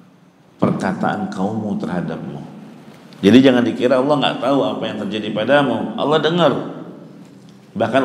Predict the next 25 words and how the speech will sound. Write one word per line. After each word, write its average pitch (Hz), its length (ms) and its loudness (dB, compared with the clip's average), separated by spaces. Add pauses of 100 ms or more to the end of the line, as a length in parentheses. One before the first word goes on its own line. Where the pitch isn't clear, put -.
(100)
ucapan 127 320 2
mereka 135 320 2
yang 127 160 0
bilang, 135 320 4
"Emang 160 320 0
nggak 143 160 2
ada 139 160 0
tuh - 160 -4
or-, - 320 -6
apa, 131 320 -2
orang 131 240 -2
lain 117 260 -2 (1120)
untuk 120 320 0
Allah 117 240 -2
jadikan 110 400 -4
Rasul 104 480 -6
sehingga 107 400 -4
Allah 104 240 -8
memilihmu?" 95 640 -6 (880)
Allah - 240 -6
dengar, - 320 -2 (480)
Allah 147 320 0
tahu. - 220 -8 (2500)
"Wa 160 160 8
ana 190 160 4